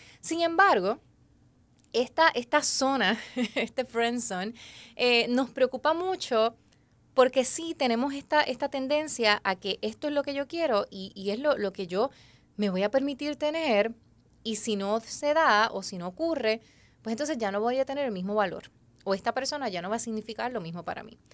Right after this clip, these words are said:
Nosotros le asignamos valor a las personas conforme,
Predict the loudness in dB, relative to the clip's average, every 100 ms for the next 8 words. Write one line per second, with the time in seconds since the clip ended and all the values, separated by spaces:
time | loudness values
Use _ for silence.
0 | -20 -20 -18 -2 0 2 4 2 4 0
1 | 0 -4 -4 -2 0 2 2 2 0 -4
2 | -4 -6 -6 -8 -12 _ _ _ _ _
3 | _ _ _ _ -2 0 0 2 4 4
4 | 2 -6 -12